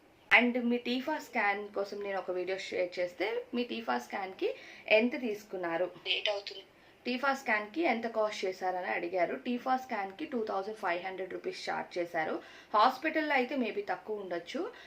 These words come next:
నేను gestational డయాబెటిక్ పేషెంట్ లాగా కన్సిడర్ అయ్యాను కాబట్టి నాకు ఎన్టీఎన్ టీఫా స్కాన్ అనేది అవుట్ సైడ్ స్కానింగ్ సెంటర్కి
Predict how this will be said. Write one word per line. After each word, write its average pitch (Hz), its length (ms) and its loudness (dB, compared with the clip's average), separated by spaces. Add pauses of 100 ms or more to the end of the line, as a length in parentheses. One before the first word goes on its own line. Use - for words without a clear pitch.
(120)
నేను 226 240 0
gestational 254 600 0
డయాబెటిక్ 208 580 0
పేషెంట్ 190 360 -2
లాగా 190 180 -2
కన్సిడర్ 190 520 -2
అయ్యాను 175 240 -2
కాబట్టి 175 420 -4
నాకు 302 220 -2
ఎన్టీఎన్ 247 440 -2
టీఫా 196 300 -4
స్కాన్ 190 320 -6
అనేది 180 340 -4
అవుట్ 180 260 2
సైడ్ 202 300 -2
స్కానింగ్ 170 400 -4
సెంటర్కి 170 680 -2